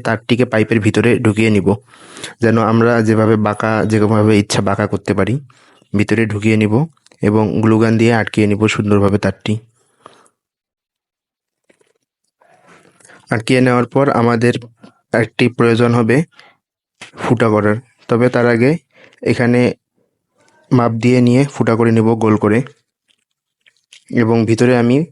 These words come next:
পাইপটি, যেটা আমার তার ঢুকিয়ে নেওয়া পাইপটি, এটি ঢুকিয়ে নিলাম এবং একটি টেবিল ল্যাম্পের শেপ চলে আসছে। এখানে আমি গ্লু ব্যবহার করতেছি এবং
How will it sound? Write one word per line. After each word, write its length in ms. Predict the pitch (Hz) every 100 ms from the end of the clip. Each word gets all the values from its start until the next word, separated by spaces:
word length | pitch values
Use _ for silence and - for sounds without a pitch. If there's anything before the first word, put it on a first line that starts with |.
| _ -
পাইপটি, 380 | 110 110 - 120
যেটা 200 | 113 117
আমার 200 | 113 113 113 - - _ _ -
তার 120 | 113 107
ঢুকিয়ে 240 | 110 117
নেওয়া 140 | 113 117
পাইপটি, 240 | 113 -
এটি 140 | 120 110
ঢুকিয়ে 280 | 98 110 104
নিলাম 200 | 101 101 123 -
এবং 140 | 107 113
একটি 120 | 117 113
টেবিল 220 | 113 113
ল্যাম্পের 240 | 113 113 -
শেপ 160 | 113 -
চলে 180 | 110 107
আসছে। 260 | 104 - 123 - _ - - - -
এখানে 280 | 107 113 117 117
আমি 100 | 113 107
গ্লু 120 | 110
ব্যবহার 300 | 110 104 110
করতেছি 380 | - - 104 -
এবং 160 | 120